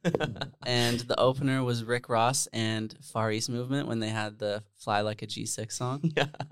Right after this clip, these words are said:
Speaker 2: Um, I think that was a very pivotal moment in my musical journey.
Speaker 1: Yeah, yeah.
Speaker 2: Uh, it wasn't the best show I've ever seen, but it was
Speaker 1: <laughs> Sure.
Speaker 2: the most memorable.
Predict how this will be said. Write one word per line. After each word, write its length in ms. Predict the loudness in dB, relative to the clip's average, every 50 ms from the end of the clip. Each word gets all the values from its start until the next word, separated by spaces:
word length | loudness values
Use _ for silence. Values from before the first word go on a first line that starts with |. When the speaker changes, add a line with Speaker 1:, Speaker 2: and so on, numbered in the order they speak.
| -10 -18 -18 -20 _ _ _ _ _ _ _ _ -6 -4 -2 2 4
Speaker 2:
Um, 380 | 6 6 6 6 4 2 0 -2
I 40 | 0
think 160 | 2 2 4
that 80 | 4 4
was 160 | 2 2 0
a 40 | -2
very 260 | -2 -2 0 0 0
pivotal 400 | 0 0 2 2 2 0 -2 -4
moment 360 | -4 -4 -4 -4 -2 -4 -4 -6
in 140 | -6 -8 -6
my 300 | -6 -4 -4 -4 -6 -8 -6
musical 340 | -4 -2 -2 -2 -4 -4 -6
journey. 520 | -6 -4 -4 -4 -4 -4 -6 -6 -6 -8 -12 _
Speaker 1:
Yeah, 240 | 0 4 4 4 4
yeah. 200 | 4 2 -2 -4 -8 _ _ _ _ _ _ _ _ _ _ -4 -2
Speaker 2:
Uh, 120 | 0 4
it 20 | 4
wasn't 220 | 6 6 6 6
the 80 | 4 6
best 200 | 6 6 6 6
show 140 | 4 4 4
I've 80 | 4 4
ever 180 | 2 0 0 0
seen, 380 | 0 0 0 0 0 -2 -2 -2
but 200 | -2 -2 -2 -2
it 80 | -2
was 240 | -2 -2 -2 -2 -2
Speaker 1:
<laughs> 20 |
Sure. 120 | -2 0 0
Speaker 2:
the 80 | 2
most 260 | 2 2 0 -2 -2 -4
memorable. 640 | -2 -2 -2 -2 -2 -4 -6 -6 -8 -8 -10 -16